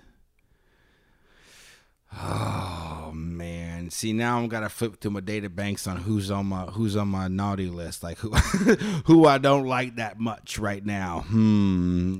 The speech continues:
Yeah. Okay. Okay. But do I have to hang out with them?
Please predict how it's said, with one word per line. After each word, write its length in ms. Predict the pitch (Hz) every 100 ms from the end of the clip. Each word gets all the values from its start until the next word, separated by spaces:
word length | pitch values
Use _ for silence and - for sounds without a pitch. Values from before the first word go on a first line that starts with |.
| 95
Yeah. 880 | 113 107 101 101 95 90 90 87 87 87 90 92
Okay. 520 | 90 90 90 90 92 90
Okay. 300 | - 101 113
But 320 | 110 120 117 123
do 160 | 131
I 60 | 120
have 140 | 113
to 80 | 101
hang 240 | 104 123 127
out 180 | 139
with 120 | 135 143
them? 460 | 143 139 139 131